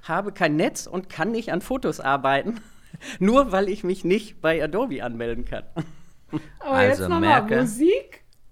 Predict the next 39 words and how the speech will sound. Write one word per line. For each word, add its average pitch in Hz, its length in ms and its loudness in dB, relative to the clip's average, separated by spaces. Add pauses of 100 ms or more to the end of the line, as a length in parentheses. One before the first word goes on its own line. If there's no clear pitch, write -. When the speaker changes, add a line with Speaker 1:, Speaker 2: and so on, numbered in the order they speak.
Speaker 2:
Musik 269 640 -2
oder 381 540 0 (1500)
die 294 80 0
Filmwelt? 220 580 -2 (680)
Speaker 1:
Äh, 156 260 2
Speaker 2:
Was 208 120 -4
Speaker 1:
die, - 40 -8
Speaker 2:
schaffen 302 180 2
wir 160 60 6
Speaker 1:
äh, - 20 6
Speaker 2:
ab? 240 200 -2 (360)
Speaker 1:
dann 165 300 6
bin 202 160 -2
ich 196 100 0
Speaker 2:
Oder 214 100 -6
was 202 60 -4
Speaker 1:
für 190 120 2
Speaker 2:
ist 175 140 4
deine 254 120 2
Speaker 1:
Filmwelt. 147 280 4
Speaker 2:
Präferenz? 220 340 -4
Speaker 1:
Dann 156 140 2
bin 170 120 2
ich 170 100 0
für 165 140 -2
Filmwelt. 147 500 0
Speaker 2:
Filmwelt, - 40 -16
alles 180 220 -10
klar. - 300 -8
Speaker 1:
<laughs> 147 100 2 (560)
Speaker 3:
Also, 92 360 -2
wir 101 140 0
haben 107 160 -4
gelernt, 117 640 -2
wenn 107 200 -4
man, 104 460 -6
ähm, 95 680 -4 (580)
in 92 160 -10
Gelsenkirchen 104 960 -6